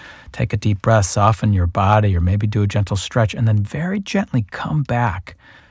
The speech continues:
to this practice, three by three. And remember, this takes practice and repetition like anything else. That's how our brain memorizes procedures.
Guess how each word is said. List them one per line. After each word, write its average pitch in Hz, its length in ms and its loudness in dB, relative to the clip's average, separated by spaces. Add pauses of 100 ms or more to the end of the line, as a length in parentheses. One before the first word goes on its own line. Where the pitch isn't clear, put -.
(140)
to 117 480 4
this 143 240 2
practice, - 800 -4 (200)
three 147 640 0
by 117 300 2
three. 98 640 0 (340)
And 165 100 6
remember, 202 400 8 (360)
this 240 160 0
takes - 240 -8
practice 135 480 2
and 117 80 6
repetition 107 580 2
like 82 160 -2
anything 98 380 2
else. 85 240 -2
That's - 160 -6
how 175 60 4
our 139 40 4
brain 127 360 4
memorizes 117 640 4
procedures. 101 840 0